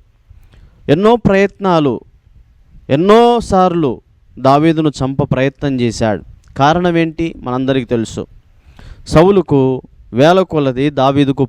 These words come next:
పదివేల కొలది అన్న ఆ మాట ప్రజలు చెబుతూ ఉన్నప్పుడు, సౌలు అప్పటి నుంచి, నాట నుంచి దావీదు మీద విషపు చూపు నిలిపెను అనే మాట మనం చూస్తాం. మనము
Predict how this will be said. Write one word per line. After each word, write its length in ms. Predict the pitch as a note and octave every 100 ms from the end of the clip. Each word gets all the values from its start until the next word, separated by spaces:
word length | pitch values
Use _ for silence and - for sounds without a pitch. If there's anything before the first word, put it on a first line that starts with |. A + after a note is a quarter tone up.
| -
పదివేల 420 | C3 D3 D#3+ E3+
కొలది 540 | D#3 C#3 C3+ C3 B2 - _ _ _ _ _ _
అన్న 480 | C#3 D#3+ D#3 C#3 C3 - G#2
ఆ 160 | D#3
మాట 360 | D#3 D#3+ G3 G3
ప్రజలు 840 | E3 D3+ - D3+ E3+ E3+ C3+ A#2+ -
చెబుతూ 280 | C#3+ D3 E3+
ఉన్నప్పుడు, 640 | D3+ C3 C#3 F3+ F3 C3+ - _ _ _ _
సౌలు 680 | - D3+ D#3+ F3+ D3+ C3+ C3+ - _ _ _ _ _ -
అప్పటి 360 | C#3+ G#3 G3
నుంచి, 560 | F#3+ F3 D#3+ D#3+ C3 A#2 -
నాట 380 | B2+ C#3 E3+
నుంచి 680 | F#3 F3+ D3+ - C#3+ B2+ A2+ A#2
దావీదు 420 | B2 C3+ D3+ D3
మీద 220 | C3+ C3
విషపు 420 | A#2+ B2 E3+ E3 -
చూపు 200 | D3+ -
నిలిపెను 540 | A#2+ B2+ - D#3+ D3 -
అనే 180 | C3
మాట 300 | B2+ A#2 A2+
మనం 280 | B2+ A#2+ A2+ -
చూస్తాం. 340 | G#2+ - G#2 - _ _
మనము 580 | C#3 F3+ A#3 G#3+ F#3 F#3